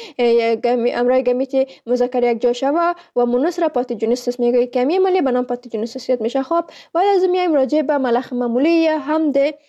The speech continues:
اه، گراش رو پر معلومات به دست میاریم که ملخ معمول چیست. خب، شاگردان عزیز، ممکن شما ملخ را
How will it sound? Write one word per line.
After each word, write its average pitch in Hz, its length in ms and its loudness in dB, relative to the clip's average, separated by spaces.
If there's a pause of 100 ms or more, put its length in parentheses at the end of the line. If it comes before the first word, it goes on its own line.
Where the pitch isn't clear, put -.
(400)
اه، 254 220 2
گراش 294 340 0
رو 359 60 -4
پر 349 380 0
معلومات 240 360 -2
به 240 80 -2
دست 240 200 -4
میاریم 247 240 2
که 233 100 -4
ملخ 247 280 -2
معمول 277 220 2
چیست. - 260 -8 (300)
خب، 403 60 -2
شاگردان 381 360 2
عزیز، 330 300 2
ممکن 285 280 0
شما 277 220 -2
ملخ 254 340 0
را 254 160 -2